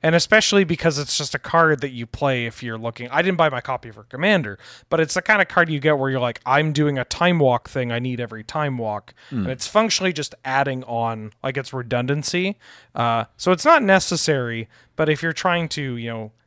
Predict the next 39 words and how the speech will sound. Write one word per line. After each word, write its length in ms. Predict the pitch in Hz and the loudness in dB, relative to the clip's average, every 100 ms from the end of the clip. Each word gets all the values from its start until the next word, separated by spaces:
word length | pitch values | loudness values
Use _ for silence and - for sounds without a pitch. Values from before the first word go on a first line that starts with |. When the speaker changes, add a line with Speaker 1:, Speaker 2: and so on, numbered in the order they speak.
| _ _ _ - | _ _ _ -18
Speaker 1:
be 160 | 120 | -14
as 200 | 117 - | -12 -12
thematic 720 | - 143 120 117 113 110 110 | -8 -6 -4 -2 -4 -4 -8
as 120 | 113 - | -14 -14
possible 560 | - 117 113 - 113 | -8 -6 -6 -8 -10
or 220 | 113 110 | -12 -12
Speaker 2:
Right. 420 | 107 87 80 120 - | -8 -8 -8 -12 -10
Speaker 1:
f-, 160 | 139 | -10
stick 300 | 127 - 139 | -10 -12 -12
to 80 | - | -12
the 100 | 117 | -14
theme, 300 | 107 127 113 | -12 -12 -10
you, 140 | 113 117 117 | -10 -12 -12
you 120 | 120 | -8
do 160 | 135 | -4
wanna 320 | 127 117 107 104 | -4 -4 -6 -8
get 240 | 107 101 | -10 -10
it. 160 | 98 _ - - _ | -12 _ -20 -20 _
And 360 | 113 117 113 107 _ - | -6 -4 -6 -10 _ -4
it, 360 | 147 - _ | -4 -4 _
there's 200 | - 156 135 | -4 -2 4
no 80 | 190 | 4
reason 280 | 165 143 131 | 4 2 -4
it 100 | 101 | -4
should 240 | - 147 | -4 -4
be 80 | 113 | -6
that 240 | 104 98 | -8 -8
much. 320 | 98 98 - 110 | -8 -12 -10 -8
Speaker 2:
No. 140 | 107 | -4
Speaker 1:
It's 180 | 143 - | -4 0
just 240 | 175 165 151 | 2 2 0
availability, 800 | 120 117 110 104 104 101 104 101 - - | -2 -2 -4 -6 -6 -6 -10 -14 -18 -10
and 120 | 120 | -8
it's 100 | 117 | -4
just 180 | 147 - | -4 -4
awkward 400 | 131 127 - 131 | -2 -2 -2 -6
to 60 | 117 | -6
find 340 | - 123 117 | -6 -6 -6
a, 120 | 110 | -6